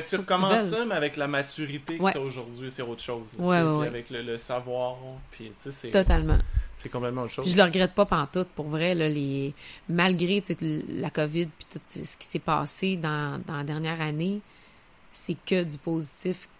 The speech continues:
Speaker 1: Puis c'est le fun parce que vient qu'à un moment donné, t'es confortable, t'es dans tes pantoufles,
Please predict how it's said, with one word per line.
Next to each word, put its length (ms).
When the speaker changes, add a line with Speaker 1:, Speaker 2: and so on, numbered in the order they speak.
Speaker 1:
Puis 240
c'est 240
le 80
fun 260
parce 200
que 240
vient 300
qu'à 140
un 20
moment 260
donné, 520
t'es 100
confortable, 720
t'es 120
dans 140
tes 140
pantoufles, 580